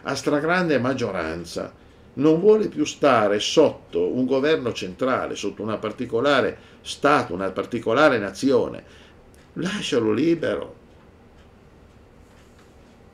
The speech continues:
Evitiamo la guerra, poi magari, eh, con questo nuovo stato, con questa nuova entità politica, eh, si potranno eh,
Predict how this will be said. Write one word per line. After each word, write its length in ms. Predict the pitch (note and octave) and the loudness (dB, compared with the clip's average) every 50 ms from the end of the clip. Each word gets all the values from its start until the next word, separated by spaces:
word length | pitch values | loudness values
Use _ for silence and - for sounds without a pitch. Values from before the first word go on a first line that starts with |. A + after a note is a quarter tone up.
| - - - - - - - - - - | -20 -20 -20 -20 -20 -20 -20 -20 -12 -4
Evitiamo 640 | - C#3 D3 D3 D3 C#3+ C#3+ E3 E3+ F3 F3 F3 E3+ | 0 2 2 2 2 0 0 0 0 2 2 4 4
la 100 | D3+ D3 | 4 4
guerra, 520 | B2 G#2 A2+ B2 C#3+ E3 E3 C3+ - A2+ | 4 4 4 2 4 2 0 0 0 -2
poi 160 | A#2+ - G3 G3+ | 0 0 0 0
magari, 720 | G3 F#3+ F#3+ E3+ E3+ D3+ C3+ B2 A#2+ B2 C#3 D3 D3 - - - - - - | 0 -2 0 2 2 2 2 2 0 -2 -2 -4 -4 -6 -8 -16 -20 -20 -12
eh, 720 | - - F#2+ D#2 C#2 - - - - - - G#1+ - - - - | -6 -4 -2 -2 -2 -2 -4 -4 -6 -8 -10 -12 -14 -16 -12 -6
con 220 | - B2+ A#2 A2 | -4 -2 -2 -2
questo 600 | - - D#3 D3 C#3+ - - - G2+ F#2 E2+ F2+ | 0 0 2 2 2 0 -4 -6 -4 -4 -4 -4
nuovo 380 | F#2 G#2+ B2+ C#3+ C#3+ A#2+ G2 G2+ | -4 -2 0 0 0 0 0 -2
stato, 640 | - - - - C#3+ C3 A#2 G#2 G#2 - - A#2 | -4 -6 -2 0 0 2 2 0 -2 -4 -4 -4
con 180 | F#2+ F#2+ F2+ F2+ | -4 -4 -6 -6
questa 300 | A2+ C3 C3 A#2+ A#2+ A2 | -4 -4 -4 -4 -4 -4
nuova 340 | A#2 C3+ C#3+ C#3 A#2+ - G#2 | -2 0 2 2 2 0 -2
entità 440 | G#2 G2 F2+ - - - - G#2+ | -4 -4 -6 -10 -8 -6 -6 -6
politica, 800 | G2 - C#3 C#3+ C3 G#2+ G2 G2+ - C#3+ C#3 - - F3+ G3 G3 - - - - - | -2 2 4 4 4 4 2 0 -2 -6 -6 -4 -4 -4 -4 -6 -10 -16 -20 -20 -8
eh, 800 | - - G2+ F#2 F#2 F2+ - - D2+ D2 - - C2 C#2+ B1+ C2 C#2 | -4 -4 -2 -2 -2 -4 -6 -6 -8 -10 -10 -10 -10 -10 -10 -8 -8
si 200 | - - C3+ C3+ | -6 -6 -6 -4
potranno 880 | - D3+ D#3+ D#3 F3 D#3+ D#3 C#3 B2 A2+ G#2+ G2+ F2 D2+ - - - - - - - - | -2 -2 -2 0 0 0 2 0 0 -2 -2 -4 -4 -6 -8 -12 -16 -20 -20 -20 -14 -10
eh, 600 | C#2+ G#1 G1+ G1+ G1+ G1+ G1+ G1+ G1+ G1+ G1+ | -10 -8 -8 -8 -8 -8 -8 -8 -8 -8 -10